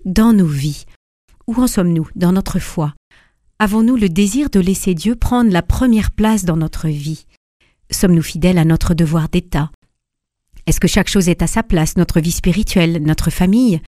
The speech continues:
notre travail, nos engagements bénévoles ? Difficile parfois de faire le point car nous sommes happés par le quotidien. Pas de panique, nous ne sommes pas seuls,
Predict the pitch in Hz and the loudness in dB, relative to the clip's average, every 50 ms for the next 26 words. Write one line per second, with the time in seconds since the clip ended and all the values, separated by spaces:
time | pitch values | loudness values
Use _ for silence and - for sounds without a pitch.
0 | _ _ _ _ _ _ - - 175 156 - - 165 - - - 143 139 160 175 | _ _ _ _ _ _ -2 0 0 2 2 0 0 0 0 0 2 2 2 2
1 | 214 233 233 - - 190 185 190 180 190 190 185 170 180 170 - 180 180 170 170 | 2 2 0 2 4 4 4 4 4 4 2 2 2 2 2 2 0 0 2 2
2 | 170 165 170 175 170 151 147 156 160 - _ _ _ _ _ _ _ _ _ _ | 2 2 2 2 2 0 0 -2 -4 -8 _ _ _ _ _ _ _ _ _ _
3 | _ _ _ - - _ _ _ _ - 202 190 226 - 311 302 - - 196 170 | _ _ _ -20 -20 _ _ _ _ -12 -4 -4 2 2 2 2 2 0 0 2
4 | - 185 175 - - 185 180 180 170 - 196 180 175 175 160 - - - 160 160 | 2 0 -2 0 -2 -2 0 0 0 0 0 0 2 0 0 0 -2 -2 -2 -2
5 | 165 - 185 170 175 180 165 - 190 - 214 _ - - 202 - - - 165 156 | -2 -2 0 0 2 0 2 2 0 0 0 _ -4 -4 -4 -2 0 0 0 0
6 | - 165 156 160 156 156 - - 170 - - 180 - - 143 143 - _ _ _ | 0 0 0 0 -2 -2 -2 -4 -4 -4 -4 -10 -6 -6 -8 -8 -8 _ _ _
7 | _ _ _ _ _ _ _ _ _ _ _ - - _ _ - 214 214 240 240 | _ _ _ _ _ _ _ _ _ _ _ -20 -20 _ _ 0 2 2 2 0
8 | _ - - - 165 151 151 147 151 156 147 _ _ - - - - 190 175 180 | _ -10 -4 -2 0 0 2 2 0 0 -2 _ _ -20 -18 -12 -4 2 4 4
9 | 214 233 226 - - 175 160 156 - 156 151 - - - 202 190 185 165 147 139 | 4 4 2 2 0 0 0 0 -2 -2 -4 -4 -4 -2 0 0 0 0 0 -2